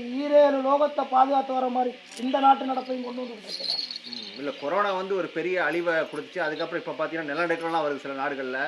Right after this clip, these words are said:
Speaker 1: அதைத்தான்
Speaker 2: திரும்ப
Speaker 1: நான்
Speaker 2: ஏதாவது இங்க ஒரு பேராபத்து அந்த மாதிரி ஏதாவது இருக்குதா?
Speaker 1: பேராபத்துன்னு அப்படி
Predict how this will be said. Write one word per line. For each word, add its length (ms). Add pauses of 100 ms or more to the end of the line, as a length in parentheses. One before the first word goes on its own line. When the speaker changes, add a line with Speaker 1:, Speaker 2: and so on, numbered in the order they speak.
(140)
Speaker 1:
அதைத்தான் 420
Speaker 2:
திரும்ப 160
Speaker 1:
நான் 220
Speaker 2:
ஏதாவது 240
இங்க 160
ஒரு 120
பேராபத்து 480
அந்த 120
மாதிரி 160
ஏதாவது 120
இருக்குதா? 300
Speaker 1:
பேராபத்துன்னு 880
அப்படி 200